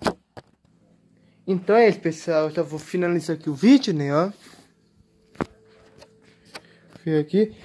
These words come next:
Pessoal, se você gostou do vídeo, do vídeo, só vai deixando, só, só vai deixando o like. Inscreva-se aqui no canal. Comenta e compartilha o vídeo, o vídeo, tá bom, pessoal? Hoje eu mo-,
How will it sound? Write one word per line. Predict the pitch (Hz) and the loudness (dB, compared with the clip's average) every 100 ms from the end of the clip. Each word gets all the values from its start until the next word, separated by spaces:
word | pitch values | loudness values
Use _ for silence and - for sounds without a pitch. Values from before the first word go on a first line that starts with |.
| - - | -20 -12
Pessoal, | 170 170 202 | -6 0 0
se | - | 0
você | 185 190 | -4 -2
gostou | 202 202 185 | 0 0 -2
do | 175 | -6
vídeo, | 151 202 - _ _ - | -6 -6 -6 _ _ -14
do | |
vídeo, | 156 214 220 | -4 -4 -2
só | 190 | -4
vai | 180 | -4
deixando, | 170 175 175 170 | -6 -8 -10 -8
só, | - 185 | -6 -4
só | 175 | -4
vai | 180 | -4
deixando | 180 180 170 | -6 -12 -12
o | 151 | -10
like. | 143 165 190 - - - - | -8 -6 -8 -12 -20 -18 -8
Inscreva-se | 208 - 185 190 190 | -8 -4 0 2 0
aqui | 185 | -4
no | 170 160 | -10 -12
canal. | 151 143 160 214 214 - _ - | -14 -8 -4 -4 -6 -20 _ -10
Comenta | 180 165 160 196 202 | -6 -6 -4 -4 -4
e | |
compartilha | 220 - 180 202 240 | -12 -12 -12 -6 -6
o | |
vídeo, | 190 156 160 - | -8 -12 -16 -20
o | - | -18
vídeo, | 151 156 | -14 -14
tá | - | -12
bom, | 147 233 | -6 -6
pessoal? | 233 156 - _ _ - | -8 -18 -20 _ _ -14
Hoje | 175 | -12
eu | 175 | -10
mo-, | 185 185 | -10 -12